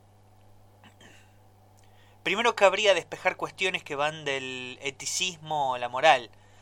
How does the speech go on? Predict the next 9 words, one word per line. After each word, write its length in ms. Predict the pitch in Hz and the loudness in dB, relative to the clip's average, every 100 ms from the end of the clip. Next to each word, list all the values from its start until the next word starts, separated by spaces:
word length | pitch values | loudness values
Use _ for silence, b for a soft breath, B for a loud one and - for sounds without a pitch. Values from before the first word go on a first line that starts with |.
| b b | b b
hasta 480 | 156 - 143 135 - _ - _ _ - _ - - _ - _ _ | -6 0 4 4 2 _ -20 _ _ -20 _ -20 -20 _ -20 _ _
la 140 | 110 | -10
suerte 400 | 104 - 117 117 | -8 -8 -8 -10
que 140 | 107 107 | -10 -10
tuvo. 440 | - 120 92 - - - - - - _ _ _ _ _ _ _ _ - _ _ _ _ _ - - - _ b b b b b b b | -10 -12 -12 -20 -20 -20 -20 -20 -20 _ _ _ _ _ _ _ _ -20 _ _ _ _ _ -20 -20 -20 _ b b b b b b b
Kirchner 480 | - 269 247 240 226 | 0 0 2 2 2
fue 260 | - 214 220 | 2 0 4
la 80 | |
solución 640 | 208 185 175 - 214 208 | 2 0 -4 0 0 -2